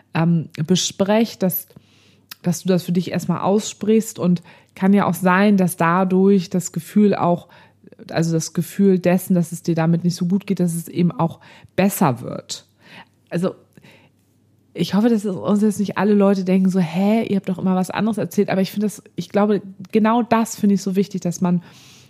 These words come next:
da wirklich doch irgendwo auch einen Unterschied macht. Ähm,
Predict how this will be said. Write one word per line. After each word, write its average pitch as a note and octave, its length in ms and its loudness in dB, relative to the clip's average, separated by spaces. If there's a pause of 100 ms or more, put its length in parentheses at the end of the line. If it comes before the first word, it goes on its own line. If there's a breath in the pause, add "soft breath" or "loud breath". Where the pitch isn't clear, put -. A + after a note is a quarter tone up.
(120 loud breath)
da F3+ 320 0
wirklich F#3+ 340 -4 (400)
doch B3 260 -2 (100)
irgendwo G#3+ 300 -2
auch - 180 -6
einen G#3 80 -6
Unterschied D#3+ 720 -4
macht. C#3 360 -4 (360)
Ähm, F3 480 2